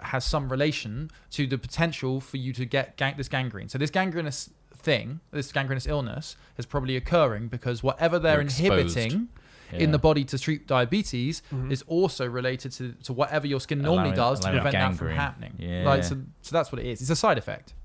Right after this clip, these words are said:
Speaker 1: Um,
Speaker 3: Right.
Speaker 2: Sucks, doesn't it?
Speaker 3: It's a shit side effect.
Speaker 1: Yeah.
Speaker 2: Really sucks.
Speaker 3: That's what I
Speaker 1: So
Speaker 3: think
Speaker 1: the
Speaker 3: of.
Speaker 1: S G L T two inhibitor works in the kidneys, allowing excess blood sugar to be removed in the urine.
Speaker 3: Mm.
Speaker 1: Um,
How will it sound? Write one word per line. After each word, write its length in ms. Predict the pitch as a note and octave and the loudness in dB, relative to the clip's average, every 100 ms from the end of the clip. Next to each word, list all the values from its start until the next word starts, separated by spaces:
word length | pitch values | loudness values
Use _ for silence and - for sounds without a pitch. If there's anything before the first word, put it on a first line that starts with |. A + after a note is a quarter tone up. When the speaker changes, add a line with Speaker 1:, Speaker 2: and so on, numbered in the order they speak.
| - | -12
Speaker 1:
Um, 320 | - B2+ B2 A#2 | -4 0 0 0
Speaker 3:
Right. 80 | |
Speaker 2:
Sucks, 320 | A#2+ F#2 F#2+ - | 0 0 -2 -4
doesn't 180 | G#2 | -2
it? 120 | F2 - - - | -2 -8 -20 -20
Speaker 3:
It's 80 | - | -8
a 60 | B2+ | -4
shit 240 | - A#2+ | -2 -2
side 180 | A#2+ A#2 | -2 -4
effect. 380 | A2+ A#2 A2+ - - - | -6 -10 -12 -16 -18 -8
Speaker 1:
Yeah. 260 | F#3 G#2+ A2 | 0 4 6
Speaker 2:
Really 140 | B2+ | 6
sucks. 320 | - - G#2+ B2 | 4 -2 -2 -2
Speaker 3:
That's 240 | A#2 - | -2 0
what 120 | C3 | 0
I 60 | A2 | 0
Speaker 1:
So 40 | A#2+ | 0
Speaker 3:
think 80 | D3+ | 4
Speaker 1:
the 60 | |
Speaker 3:
of. 40 | E3+ | 4
Speaker 1:
S 160 | - - | 2 -6
G 160 | - D#3+ | -2 0
L 100 | D3 | 0
T 220 | - D3 | -2 -8
two 240 | - C#3 | -6 -4
inhibitor 280 | B2+ C3 A#2+ | -2 -4 -4
works 340 | B2+ B2+ C3 - | -2 0 0 -4
in 40 | |
the 60 | B2 | -4
kidneys, 380 | - E3+ B2+ A#2 | 0 2 2 0
allowing 320 | A#2+ A#2 B2+ | 0 0 -2
excess 320 | D3+ - C3+ | -6 -4 -4
blood 240 | C3+ B2+ | 0 0
sugar 240 | - A#2 A#2 | -2 -6 -8
to 200 | - - | -8 -4
be 120 | B2 | 0
removed 480 | A#2 B2 C3+ B2 - | 0 2 4 2 0
in 120 | A#2 | -4
the 60 | A2+ | 0
urine. 440 | B2+ B2 - A2+ - - - - | 0 0 -4 -12 -14 -20 -14 0
Speaker 3:
Mm. 60 | |
Speaker 1:
Um, 360 | C3 B2 B2 | 4 4 4